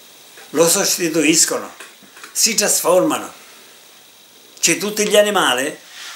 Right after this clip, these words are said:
se noi guardiamo dei documentari su Fobo-, eh, su Facebook, Facebook, noi vediamo che ci sono animali che trasformano, oh, le loro caratteristiche.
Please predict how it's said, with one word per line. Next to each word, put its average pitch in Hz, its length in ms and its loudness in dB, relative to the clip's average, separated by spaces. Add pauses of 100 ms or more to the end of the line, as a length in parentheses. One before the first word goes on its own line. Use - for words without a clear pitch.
(120)
se 165 200 0
noi 180 240 2
guardiamo 180 420 4
dei 165 160 2
documentari 160 600 0
su 160 160 0
Fobo-, 131 580 0
eh, 135 180 -4
su 143 160 -6
Facebook, 131 520 -2 (200)
Facebook, 123 560 -8 (1300)
noi 170 220 2
vediamo 170 420 2
che 226 140 -4
ci 202 100 -4
sono 170 240 0
animali 160 480 0
che 165 460 0
trasformano, 151 760 0 (840)
oh, 135 460 0
le 147 140 2
loro 175 300 4
caratteristiche. 156 920 -2